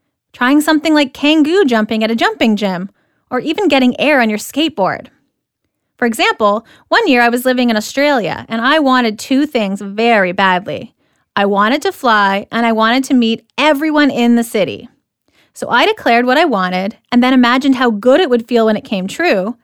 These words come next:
however it came true. Seconds later, while feeling excited and energized, I was approached by a person staying at my hostel.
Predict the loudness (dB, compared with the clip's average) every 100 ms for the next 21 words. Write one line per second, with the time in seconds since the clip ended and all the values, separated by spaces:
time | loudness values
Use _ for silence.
0 | -6 0 2 2 -2 -2 -4 -4 -8 -12
1 | -14 _ _ _ _ _ _ _ _ _
2 | _ _ -12 -6 -4 0 0 2 2 2
3 | 0 0 0 0 0 0 0 -4 -4 0
4 | 0 0 0 0 0 0 -2 -4 -10 -20
5 | _ _ _ 0 0 0 0 0 0 0
6 | 0 0 -2 -2 -4 -2 -4 -4 -4 -2
7 | 0 -2 -6 -10 -10